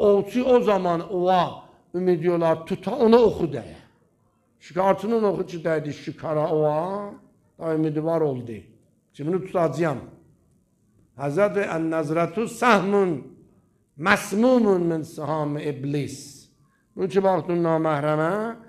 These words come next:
bu şeytanın oxudur, səni yaraladı. Bunun dalı vardı, bunun dalı gələcək. Bu iki göz pərişandı.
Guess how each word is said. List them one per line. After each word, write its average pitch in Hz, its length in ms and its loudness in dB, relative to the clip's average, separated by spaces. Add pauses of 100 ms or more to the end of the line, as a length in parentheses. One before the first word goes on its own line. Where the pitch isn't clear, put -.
(300)
bu 147 60 -10
şeytanın 180 600 0
oxudur, 170 360 2
səni 165 400 -4
yaraladı. 165 800 2 (1300)
Bunun 175 220 -4
dalı 185 260 4
vardı, 131 440 -2
bunun 147 200 -6
dalı 160 200 0
gələcək. 120 600 -6 (840)
Bu 233 160 -2
iki 185 220 -2
göz 190 360 4
pərişandı. 170 1160 0